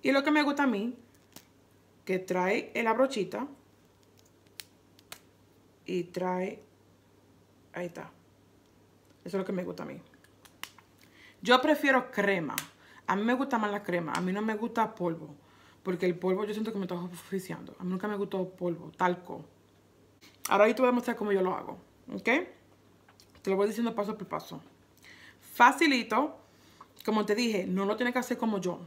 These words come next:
Cada quien hace su maquillaje como le parezca, como te guste. Pues, para comenzar,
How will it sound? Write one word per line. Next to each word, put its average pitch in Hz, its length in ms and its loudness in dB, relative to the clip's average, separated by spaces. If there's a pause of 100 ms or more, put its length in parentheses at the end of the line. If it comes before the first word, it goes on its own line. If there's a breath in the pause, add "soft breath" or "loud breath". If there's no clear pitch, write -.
(380)
Cada 190 240 0
quien 240 160 0
hace 233 180 -2
su 226 80 -6
maquillaje 220 480 -2
como 185 460 -4 (260)
le 180 140 -2
parezca, 262 600 0 (420 loud breath)
como 180 600 0 (460)
te 185 140 2
guste. 254 580 2 (600 soft breath)
Pues, 247 340 6 (600 loud breath)
para 214 100 0
comenzar, 277 560 4